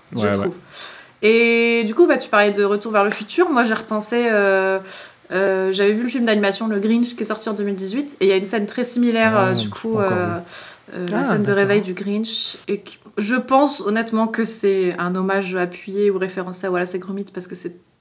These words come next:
Speaker 1: très, très similaire. En plus, il a un chien dans
Speaker 2: Ok.
Speaker 1: le film et c'est le chien aussi qui active un peu les trucs, machin. Et
Speaker 3: Ah oui, d'accord.
Speaker 1: donc il y a vraiment un
Speaker 2: Ah,
Speaker 1: truc très,
Speaker 2: ouais.
Speaker 1: voilà. Et j'avais bien aimé aussi cette scène. Vraiment, c'est, c'est genre, ce genre de truc qui marche bien chez moi.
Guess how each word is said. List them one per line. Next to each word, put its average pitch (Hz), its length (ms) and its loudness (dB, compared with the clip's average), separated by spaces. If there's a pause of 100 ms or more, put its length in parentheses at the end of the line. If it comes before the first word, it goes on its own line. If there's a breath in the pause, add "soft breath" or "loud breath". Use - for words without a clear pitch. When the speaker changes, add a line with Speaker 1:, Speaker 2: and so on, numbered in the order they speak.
(140)
Speaker 1:
très, 208 760 4
très 247 160 -4
similaire. 233 640 2
En 208 80 -2
plus, - 360 -8 (400 loud breath)
il 196 120 -2
a 180 80 2
un 180 80 -2
chien 240 480 2
dans 202 80 4
Speaker 2:
Ok. - 80 2
Speaker 1:
le 208 60 4
film 214 160 0
et 196 60 -4
c'est 190 120 -8
le 180 100 -2
chien 180 200 -6
aussi 196 200 -6
qui - 140 -6
active 180 320 -10
un 175 80 -8
peu 180 140 -10
les 175 120 -8
trucs, 185 340 -12
machin. 180 500 -12
Et 170 220 -10
Speaker 3:
Ah 147 120 4
oui, 139 100 10
d'accord. 120 260 0
Speaker 1:
donc 208 40 0
il 214 40 4
y - 20 4
a 202 40 4
vraiment 214 360 4
un 208 40 6
Speaker 2:
Ah, 214 40 0
Speaker 1:
truc 226 180 -2
très, 185 520 -2 (120)
Speaker 2:
ouais. 101 200 -2
Speaker 1:
voilà. 160 220 -4 (160)
Et - 220 -10
j'avais 180 200 0
bien 247 200 2
aimé 269 160 0
aussi 247 120 -4
cette 180 180 -4
scène. 185 160 -4
Vraiment, 196 240 0
c'est, 370 160 -6
c'est 190 180 -4
genre, 180 160 -4
ce - 140 -12
genre 180 100 -6
de 180 60 -10
truc - 120 -20
qui - 120 -16
marche 180 160 -10
bien 180 180 -10
chez 202 160 -14
moi. 185 280 -10